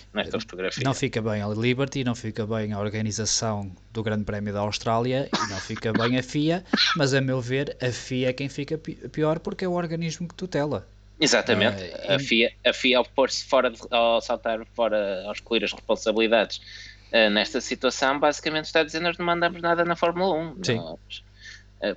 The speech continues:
Speaker 1: acho que perdem completamente a autoridade, eh, tendo em conta a postura deles.
Speaker 2: Claro, eu, o, o que eu acho que eles deviam ter feito é:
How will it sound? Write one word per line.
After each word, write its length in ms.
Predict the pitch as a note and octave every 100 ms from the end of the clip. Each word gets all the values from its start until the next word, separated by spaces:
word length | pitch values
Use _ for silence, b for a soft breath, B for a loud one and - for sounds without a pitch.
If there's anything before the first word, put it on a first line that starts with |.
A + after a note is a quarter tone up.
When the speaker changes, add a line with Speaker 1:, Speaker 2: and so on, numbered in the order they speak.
| -
Speaker 1:
acho 260 | - G#2 -
que 60 |
perdem 420 | - A2 A2 B2
completamente 680 | A#2 A#2+ A#2 B2 B2+ C3+ C#3
a 40 | C3+
autoridade, 760 | C3+ C#3 C3+ C3+ C#3 D#3 D3 -
eh, 760 | D3 C#3+ D3+ D3 C#3+ D3 C#3+ C3+
tendo 160 | C#3+ C#3+
em 60 |
conta 240 | C#3+ D3 D#3
a 40 |
postura 380 | - - D#3 E3
deles. 300 | E3+ D3 - - -
Speaker 2:
Claro, 260 | A#2+ G2
eu, 180 | G#2+ A2
o, 320 | A2+ A2 -
o 40 | A2+
que 100 | C3
eu 80 | B2
acho 140 | -
que 60 | C3
eles 80 |
deviam 180 | B2+ C3
ter 140 | C3+ C3
feito 320 | G#3 A3+ A2
é: 180 | G2